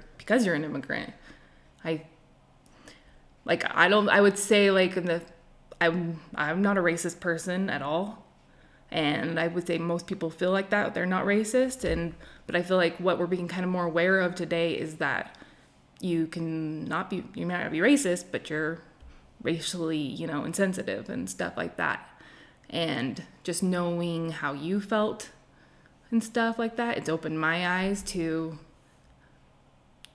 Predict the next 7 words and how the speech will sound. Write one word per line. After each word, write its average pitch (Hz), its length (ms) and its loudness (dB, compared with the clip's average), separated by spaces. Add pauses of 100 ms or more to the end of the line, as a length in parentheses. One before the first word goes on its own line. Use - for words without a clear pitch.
(140)
different - 360 -4
lives, 170 460 -2
you 170 160 -2
know, 170 340 -2 (300)
how 160 520 -2 (760)
different 185 260 -2
people 170 720 -2